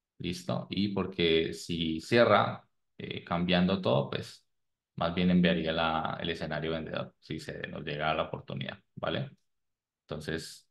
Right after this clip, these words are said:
eso lo dejo claro, ¿no? Yo lo tomé a mitad de riesgo, punto. Ya, no, no, no les voy a decir, "No, eh, si se va stop loss, entonces", no, yo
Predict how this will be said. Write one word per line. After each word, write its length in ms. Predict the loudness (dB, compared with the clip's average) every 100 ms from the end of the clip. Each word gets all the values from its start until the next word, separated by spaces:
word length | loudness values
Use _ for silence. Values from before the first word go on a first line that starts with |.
| _ _ _ _
eso 240 | -2 2 6
lo 120 | 6
dejo 240 | 6 4
claro, 500 | 4 6 6 6 2
¿no? 280 | -4 -6 -10 _ _ _ _ _ -8
Yo 260 | -4 -2
lo 160 | -2 0
tomé 440 | 0 2 0 -2 -6
a 80 | -6
mitad 400 | -6 -6 -6 -6
de 60 |
riesgo, 240 | -8 -12 -14 -6
punto. 320 | -6 -6 -10 _ _ _ _ _ _ _ _ _
Ya, 140 | -10 -8
no, 140 | -8
no, 260 | -8 -8 -8
no 200 | -8 -4
les 100 | 4
voy 100 | 6
a 20 |
decir, 180 | 6 4
"No, 260 | 6 6 6
eh, 320 | 4 4 2
si 140 | 2 2
se 120 | 6
va 120 | 6
stop 360 | 6 6 6 6
loss, 240 | 2 0
entonces", 720 | -4 0 0 2 2 2 0 -6 -18 -20 _ _ _
no, 300 | 4 8 8
yo 60 | 8